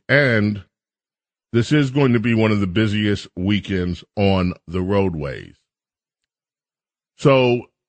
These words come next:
a lot of patience will be required in some circles, a lot of patience. I'm gonna be flying internationally later this week, and I'm worried that, uh, my flights might get screwed.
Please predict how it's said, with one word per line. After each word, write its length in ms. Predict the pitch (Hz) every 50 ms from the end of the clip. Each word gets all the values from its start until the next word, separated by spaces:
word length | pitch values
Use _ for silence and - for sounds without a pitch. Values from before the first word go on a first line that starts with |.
| _ _ _ _ _ _
a 100 | - 117
lot 260 | 139 147 147 147 139
of 120 | 131 113
patience 500 | _ 139 117 101 95 - 87 73 73 - _ _
will 200 | 104 98 101 95
be 140 | 92 98
required 640 | 95 95 90 - - 104 95 82 76 69 58 - - _ _ _ _
in 160 | 98 98 95
some 280 | 95 - 110 95 87 85
circles, 460 | - - 87 76 - - 62 65 - _ _ -
a 140 | 107 104 104
lot 680 | 98 101 101 107 107 110 113 113 104 76 65 _ - _ _ _ _ _ _ _
of 180 | 95 90 - _
patience. 480 | - 92 80 78 78 - _ _ _ _ _ _ _ _ _ _ _ _ _ _ _ _ _ _ _ _ _ _ _ _ _ _ _ _ _ _ _ _ _ _ _ _
I'm 120 | 131 151 196
gonna 160 | 185 147 123
be 120 | 117 113
flying 380 | 101 - 131 123 117 110 110 110
internationally 1080 | 107 101 - 104 95 95 107 120 127 120 - - 101 92 82 78 78 76 69 64 - _ _ _ _ _ _ _ _ _ _ _ _ _ _ _ _ _ _ _ _ _ _ _
later 320 | 95 101 104 101 98 95 92
this 240 | 87 90 - -
week, 420 | 87 85 85 82 80 80 78 _ _ _ _ -
and 240 | 98 92 87 92
I'm 220 | 101 123 143 135 117
worried 300 | 104 104 101 98 95 92
that, 280 | 95 98 95 87 _
uh, 160 | 104 98 95 92
my 220 | 92 95 107 120
flights 440 | - - 110 95 78 71 67 _ _
might 320 | 90 82 78 76 64 _
get 180 | - 78 76 -
screwed. 500 | _ _ _ - 78 76 69 69 69